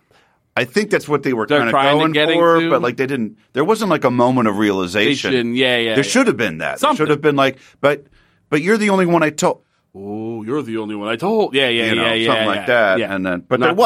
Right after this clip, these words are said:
Speaker 2: case.
Speaker 1: wasn't. They're just, they just sort of like, "Okay, well, let's just," without her changing tone throughout this conversation, start accusing him of being behind it.
Speaker 2: Yeah,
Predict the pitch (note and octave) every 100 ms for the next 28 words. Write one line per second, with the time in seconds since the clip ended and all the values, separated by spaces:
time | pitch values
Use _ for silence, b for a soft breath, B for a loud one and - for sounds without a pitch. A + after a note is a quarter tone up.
0 | E3 F#2 F#2 F#2+ G#2 G2+ G#2 A2 G#2+ G2+
1 | - G#2 F#2 F#2+ B B B A#3+ C4 F#3
2 | E3 D#3 D3+ D3+ D3+ - _ b b C3
3 | C#3+ C#3+ A#2+ C3 A2+ C3+ B2+ A2+ A2 G#2
4 | A#2 A2+ A2 G#2 G2+ F#2 F#2 - F#2+ F2+
5 | G2+ F#2+ - F#2 - F2 D#2+ - F2+ E2
6 | E2+ D2 D#2 C#2+ C#2+ - E2+ C2 - C#2
7 | C2+ -